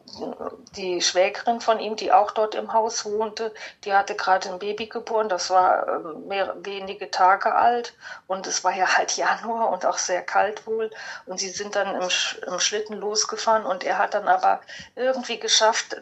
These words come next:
für die eine Bahnfahrt zu organisieren. Und, ähm, die Schwägerin sagt, also hätte der Vater das nicht, äh, mein Vater das nicht gemacht, dann wären die auf dem, auf dem Treck umgekommen, also das Baby zumindest, hätte da nicht überlebt in der Kälte.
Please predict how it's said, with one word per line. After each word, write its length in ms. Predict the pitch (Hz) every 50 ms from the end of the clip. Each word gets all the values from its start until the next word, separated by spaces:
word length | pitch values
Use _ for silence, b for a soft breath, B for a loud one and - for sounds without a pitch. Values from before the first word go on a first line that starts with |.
| - - -
für 160 | - - 220
die 220 | 214 214 214 214
eine 160 | 214 214 208 208
Bahnfahrt 560 | 208 202 202 208 208 - - 190 170 165 -
zu 160 | - 185 -
organisieren. 920 | - 175 170 175 190 185 185 180 180 - - 190 185 180 175 185 202 208 208 B B B B B B B B B -
Und, 480 | 185 190 190 190 185 185 - - - -
ähm, 540 | 190 196 185 185 185 185 190 - - - - _ _ _ _ - - 190
die 80 | 202
Schwägerin 460 | - - 185 190 202 208 214 214 208 208
sagt, 260 | - 214 208 208 -
also 220 | 170 185 - 190
hätte 260 | 190 196 202 - 208
der 160 | 208 - 185 180
Vater 380 | - - 190 190 190 202 190
das 240 | - 185 180 - -
nicht, 400 | 202 196 185 - - - - -
äh, 180 | 180 180 - -
mein 200 | 196 185 185 185
Vater 320 | - 202 190 190 - 190
das 180 | - 180 175 -
nicht 220 | 196 185 - -
gemacht, 320 | - 190 190 190 190 185 -
dann 180 | 180 180 180
wären 260 | 180 185 185 190 185 180
die 140 | 180 175
auf 140 | - 151 -
dem, 260 | - - 175 175 175 - - - -
auf 160 | - - -
dem 160 | - 175 170
Treck 320 | - - 180 180 180 -
umgekommen, 580 | - - 175 185 185 180 175 - - - - -
also 220 | 180 185 180 175
das 220 | 165 170 170 160 -
Baby 320 | - 185 208 208 185 165
zumindest, 580 | - - - 156 160 165 165 165 160 - - 160
hätte 280 | 160 160 165 165 170
da 180 | 165 - 156 156
nicht 200 | 160 160 160 -
überlebt 560 | 165 - - 165 170 170 165 160 160 - - B B B B B B
in 120 | - 170 170
der 120 | - 277
Kälte. 520 | - - 185 160 160 165 - - - -